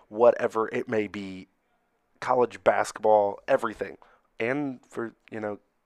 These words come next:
guys, if you don't know it, I'm an announcer for sports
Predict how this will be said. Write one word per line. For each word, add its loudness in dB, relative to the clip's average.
guys, -10
if -16
you -12
don't -10
know -8
it, -8
I'm -8
an -12
announcer -8
for -8
sports -14